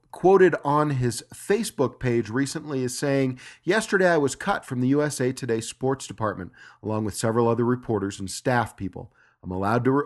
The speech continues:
apply for two open jobs in other departments. I've worked in the money and news sections before, including several overseas stints. This isn't the end,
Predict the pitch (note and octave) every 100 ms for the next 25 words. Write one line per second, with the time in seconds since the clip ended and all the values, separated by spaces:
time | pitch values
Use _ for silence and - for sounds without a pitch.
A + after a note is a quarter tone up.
0 | - - E3 D3 B2 C3 B2 - D#3+ E3
1 | - D3+ D#3 C3+ B2 B2+ C3+ C3 A#2 A#2+
2 | B2 - E3+ G3+ D3+ G#2+ - G2 F2 F2
3 | F2+ - - - - - F#2 G#2 B2+ B2
4 | G#2+ G#2+ B2+ B2 A2 B2 F3+ - A2+ -
5 | G#2 G#2 G#2 A2 A#2 C3 C#3 F#3 F#3+ -
6 | C3+ D3+ - A#2+ C3 B2+ A2 G#2+ - D3
7 | A#2+ - - _ - _ - - A2 C#3+
8 | - F3 A3+ F3+ G#2+ A#2